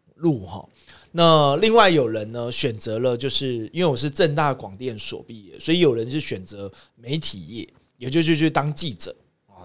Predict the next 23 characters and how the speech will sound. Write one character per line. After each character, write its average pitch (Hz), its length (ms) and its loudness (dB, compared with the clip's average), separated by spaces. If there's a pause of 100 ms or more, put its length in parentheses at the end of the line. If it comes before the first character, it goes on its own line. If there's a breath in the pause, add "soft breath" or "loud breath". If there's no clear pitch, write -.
记 160 160 -4
者 117 160 -8
是 160 140 -6
最 175 180 -2
正 180 240 4
统 117 240 -8
的 127 80 0
哦， 135 160 0 (180 loud breath)
就 165 120 0
是 185 200 6 (140 loud breath)
我 135 100 -2
们 143 120 0
出 202 140 4
来 175 120 10
就 175 140 4
要 175 100 4
么 143 180 0
去 139 160 -4
当 143 240 2
主 123 200 -6
播、 131 260 -2
记 131 240 -6
者 - 240 -10